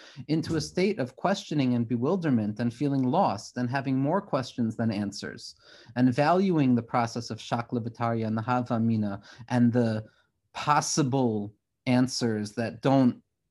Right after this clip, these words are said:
survive the rigorous test of honesty. But nevertheless, the impulse behind Gemara,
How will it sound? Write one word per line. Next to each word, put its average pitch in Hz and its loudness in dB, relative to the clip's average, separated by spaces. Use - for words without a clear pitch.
survive 131 0
the 127 -2
rigorous 117 0
test 113 -8
of 107 -6
honesty. 104 -8
But 139 0
nevertheless, 185 2
the 151 -4
impulse 180 0
behind 135 0
Gemara, 123 2